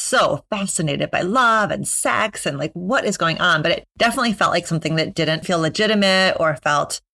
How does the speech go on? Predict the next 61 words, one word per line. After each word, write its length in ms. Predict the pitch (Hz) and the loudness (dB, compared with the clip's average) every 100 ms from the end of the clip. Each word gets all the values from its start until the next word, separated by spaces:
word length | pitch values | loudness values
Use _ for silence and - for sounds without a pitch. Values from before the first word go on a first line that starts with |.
| _ - | _ -6
yeah, 200 | 185 147 | -2 0
wishy-washy. 640 | 165 208 214 156 139 - 160 | 2 0 0 0 -2 -2 0
And 80 | 175 | 0
then 80 | - | 0
even, 320 | 262 302 233 | 0 0 2
like, 160 | 170 - | 0 0
in 160 | 180 160 | -2 -2
college, 480 | - 170 196 165 | 0 2 4 2
when 100 | 151 | 0
I 100 | 143 | -2
became 360 | 147 156 - 151 | -2 -4 -4 -2
a 40 | 147 | 0
women's 240 | 151 143 | -2 -2
studies 380 | - 151 170 143 | -2 0 0 -2
major, 420 | 139 - - - - _ _ | -6 -2 -2 -2 -8 _ _
like, 120 | 175 - | -8 -4
I 200 | 170 208 | 0 2
don't, 200 | 196 - - | 2 -2 -4
in 160 | 214 190 | 0 0
college, 340 | - 190 190 | 2 0 2
I 60 | 170 | 0
never 360 | 175 180 180 | 0 0 2
would 100 | 160 | 0
have 80 | 151 | -2
taken, 480 | - 147 143 143 143 | -2 -4 -2 -2 -2
you 80 | - | -2
know, 120 | 147 | 0
I, 140 | 143 151 - | 0 0 -2
I 60 | 151 | -4
teach 340 | - 160 - | -2 -4 -4
Marriage 260 | 135 143 127 | -4 -4 -4
one 140 | 139 | -2
oh 40 | 147 | 0
one 280 | 160 165 - - - | 2 0 -4 -14 -6
at 100 | 170 | -2
Northwestern 540 | 180 160 160 156 165 147 | -2 0 -2 -2 -2 -4
and 100 | 147 | -2
have 260 | 143 156 - | -2 -2 -2
for 80 | 151 | -6
twenty 360 | - 151 151 | -4 -2 0
years. 340 | 208 233 160 - _ _ _ 196 | 2 2 2 -2 _ _ _ -2
As 80 | 180 | 0
a 60 | |
college 320 | - 151 175 190 | 0 0 0 0
student, 320 | 247 262 - | -2 -2 0
I 100 | 175 | 0
would 140 | 170 170 | 0 0
not 100 | 160 | 0
have 100 | 156 | -2
taken 220 | 156 151 | -4 -4
that 140 | 139 - | -6 -4
class 360 | 226 160 151 | -2 -2 -2
because 260 | - 160 160 | -4 -2 0
I 80 | 156 | 0
would 120 | 151 | 0
have 120 | 151 | -2
thought 280 | - 143 147 | -2 -2 -2
that 100 | 160 | -2
it 120 | 151 156 | -4 -2
was 240 | 147 135 | -2 -2
somehow 800 | - 147 139 143 139 143 147 | -4 -4 -2 0 2 2 0